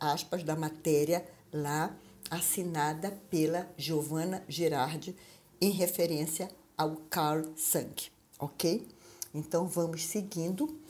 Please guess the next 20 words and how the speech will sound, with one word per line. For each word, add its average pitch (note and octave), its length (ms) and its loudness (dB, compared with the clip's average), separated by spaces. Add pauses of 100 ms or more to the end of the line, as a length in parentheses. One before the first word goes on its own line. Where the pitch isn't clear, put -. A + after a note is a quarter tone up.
(340)
que A3+ 140 0
diz: D#3 420 0 (460)
seguindo, A3+ 580 6 (640)
esquentando G3 800 6
agora C#3+ 280 4
o C#3+ 40 -8
papo, E3 500 -2 (380)
vamos A#3+ 300 4
visitar A3 600 -2
um E3+ 120 -2
livro D3+ 460 -2 (1000)
que C#4 120 -2
trata - 760 -2 (1160)
e F3+ 60 4
vai D#3 200 6
nos C#3+ 200 -2
trazer C#3+ 600 -2 (160)
mais A3+ 520 0
subsídios F3 840 -4
de G3+ 120 -4